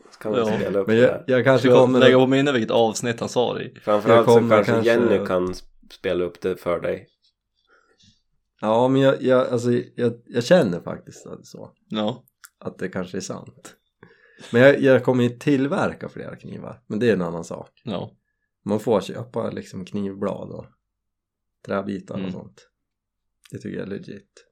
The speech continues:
Speaker 3: Ja.
Speaker 2: Ja, men köper jag.
Speaker 3: Mm. Ja, men så det, det var ju något nytt.
Speaker 2: Ja.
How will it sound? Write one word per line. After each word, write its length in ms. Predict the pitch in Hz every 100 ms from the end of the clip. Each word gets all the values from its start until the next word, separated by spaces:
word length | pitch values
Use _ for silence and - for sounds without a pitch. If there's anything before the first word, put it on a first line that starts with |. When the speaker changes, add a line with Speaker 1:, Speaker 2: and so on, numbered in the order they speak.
| _ _ _ _ _ _ _ _ _ _ _ _ _ _ -
Speaker 3:
Ja. 300 | 117 120 _
Speaker 2:
Ja, 140 | -
men 80 | 117
köper 320 | 117 98 -
jag. 80 | 98 - _ _ _ - 120
Speaker 3:
Mm. 180 | 120 120 _ _ _ _ _ _ _
Ja, 160 | 117 139
men 120 | 151
så 120 | 156
det, 500 | 160 170 160 123 123
det 160 | 135 147
var 100 | 147
ju 100 | 113
något 220 | 95 90
nytt. 400 | 95 - - -
Speaker 2:
Ja. 340 | 120 139 180